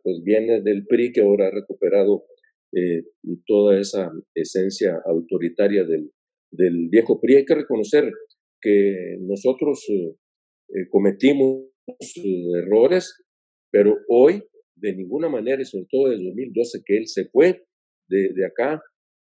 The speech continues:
eh, de, de, del P R D rompiendo definitivamente para construir Morena, de todo eso no nos hacemos responsable.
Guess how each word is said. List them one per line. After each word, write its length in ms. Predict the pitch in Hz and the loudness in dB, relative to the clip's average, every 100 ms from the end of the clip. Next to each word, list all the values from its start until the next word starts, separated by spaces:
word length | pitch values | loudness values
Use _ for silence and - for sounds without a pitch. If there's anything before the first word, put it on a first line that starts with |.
| _ | _
eh, 480 | 98 95 90 90 90 | -4 -2 -2 -6 -8
de, 640 | 87 85 101 95 90 95 90 | -10 -12 -12 -8 -2 -2 -2
de, 180 | 87 92 85 | -4 -6 -2
del 240 | 98 98 | -4 0
P 80 | 120 | 2
R 180 | 127 110 | 2 4
D 120 | 120 | 2
rompiendo 500 | 127 117 - 127 120 | 0 -4 0 0 2
definitivamente 640 | 101 98 87 - 113 - - | -4 -6 -12 -2 -2 -2 -8
para 200 | 95 87 | -8 -10
construir 340 | - - 107 | -12 -6 -4
Morena, 340 | 107 117 131 - _ _ _ _ | -2 -2 -2 -8 _ _ _ _
de 160 | - - | -4 0
todo 240 | 151 151 | 2 2
eso 180 | 143 135 | 2 0
no 120 | 135 139 | -2 -2
nos 140 | 117 | -4
hacemos 260 | 101 123 123 | -4 -4 -4
responsable. 720 | 98 - 85 92 87 76 67 | -8 -8 -8 -4 -4 -4 -10